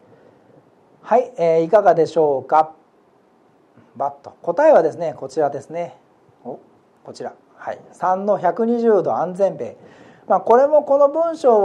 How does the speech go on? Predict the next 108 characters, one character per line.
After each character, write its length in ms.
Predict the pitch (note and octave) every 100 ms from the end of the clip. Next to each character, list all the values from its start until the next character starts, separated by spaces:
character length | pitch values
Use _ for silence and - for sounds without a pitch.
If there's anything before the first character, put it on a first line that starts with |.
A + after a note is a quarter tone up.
| F#3+
を 60 | F3
覚 180 | F#3+ B3
え 60 |
ち 120 | B3 G#3+
ゃ 60 |
っ 120 | G3+
て 140 | - E3+
い 80 | E3+
た 100 | F3
だ 140 | F3+
く 100 | F#3
の 120 | F3+
が 80 | D3+
一 160 | D3 D#3+
番 180 | D#3+
い 60 | F#3
い 20 |
か 100 | F#3
も 120 | C#3+
し 40 | B2
れ 80 | B2+
な 140 | A#2
い 40 |
ね。 180 | D3+ F3+
水 220 | E3+ F3 G#3+
の 120 | A#3
温 120 | B3
度 60 | G3+
が 60 |
百 240 | E3 F3+ D4
二 120 | E4
十 180 | E4 C#4+
度 180 | G#3
を 80 | F3+
超 120 | G3
え 120 | G3+ G#3+
る 100 | G#3+
鋼 260 | G3 F#3+
鉄 180 | F#3+ F3+
製 140 | F3+
温 240 | F3 F#3+ F#3+
水 180 | G#3 F#3
ボ 160 | F#3+
イ 60 | D#3
ラ 120 | C3
ー 40 |
に 60 | D3+
は 200 | G3 G#3+
内 220 | F3+ F3
部 100 | D#3+
の 140 | C#3+ B2+
使 160 | -
用 120 | D3
圧 140 | C#3 C#3
力 160 | D#3
以 60 | D3
下 100 | C3
に 60 | A#2
す 80 |
る 40 | B2
こ 120 | B2+
と 80 | A#2+
が 80 | A2
で 100 | A#2
き 100 | D#3
る 220 | A3+ A#3 - -
安 300 | - D#3 B3+
全 240 | D#4 E4+ D4
弁 160 | G#3+
を 80 | B3
備 260 | - E3+ D#3
え 60 |
な 80 | C#3+
け 100 | C#3+
れ 80 | F#3
ば 120 | F3+
な 100 | C3
ら 100 | A2
な 120 | F#2+
い 40 | - _
と。 320 | _ _ -
ね。 180 | D#3+ F3 _ _ _ _
こ 200 | - C3+
う 40 |
い 80 | B2+
う 40 | B2+
ふ 80 | B2+
う 40 |
に 80 | G2+
な 120 | C#3
っ 80 | E3
て 100 | -
る 100 | A#2
ん 60 |
で 80 | D#3+
す 80 | -
け 80 | B2
ど 80 | A#2
も、 320 | D#3+ D#3+ - - - - _
ま 140 | D4
あ、 40 | C#4
こ 160 | - A#3+
れ 80 |
も 180 | F4 F#4
ね、 180 | G4+ A4 - _ _ _ _ _
こ 140 | - A#3+
れ 80 | D#4
も、 420 | E4+ E4 F#3+